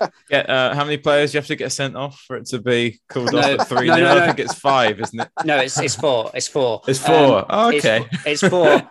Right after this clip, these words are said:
Speaker 3: But I'm hopefully going to the Norwich game. So can we not have a weak team for, if I go to the Norwich game, please? <laughs>
Speaker 1: Uh,
Speaker 3: Um,
Speaker 2: We'll just, we'll just play people like Kolasinac and get 'em sent off.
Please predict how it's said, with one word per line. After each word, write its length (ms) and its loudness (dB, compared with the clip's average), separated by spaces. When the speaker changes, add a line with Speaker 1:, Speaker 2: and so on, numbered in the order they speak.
Speaker 3:
But 320 0
I'm 160 0
hopefully 440 -2
going 320 0
to 160 -6
the 100 -4
Norwich 400 -2
game. 300 -4
So 180 -8
can 140 -10
we 80 -4
not 240 -6
have 120 -8
a 60 -8
weak 320 -8
team 340 -8
for, 260 -16
if 120 -12
I 100 -6
go 140 -8
to 120 -12
the 60 -14
Norwich 280 -8
game, 180 -14
please? 420 -8
<laughs> 40 -20
Speaker 1:
Uh, 140 -6
Speaker 3:
Um, 220 -2
Speaker 2:
We'll 100 2
just, 180 -2
we'll 140 -8
just 180 -6
play 180 0
people 280 -4
like 180 -2
Kolasinac 800 -6
and 260 -16
get 100 -4
'em 120 -8
sent 220 0
off. 400 -6